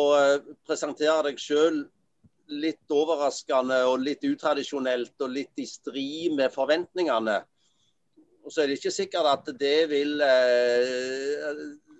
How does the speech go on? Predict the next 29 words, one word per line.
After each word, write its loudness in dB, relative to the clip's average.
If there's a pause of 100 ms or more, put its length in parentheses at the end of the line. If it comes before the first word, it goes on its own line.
(160)
at, -10 (160)
at -20 (480)
de 2
som -4
da -4
skal -4
selge -2
denne -2
boka -4
er -2
like 0
begeistret -4
for -6
det, -2
for -10
det 4
at, -2
eh, 4 (720)
på -6
en -4
måte 0 (1300)
behovet -6
for 2
å -6
bekrefte -2
stereotypier, 0
og, -6
og -4
i, -20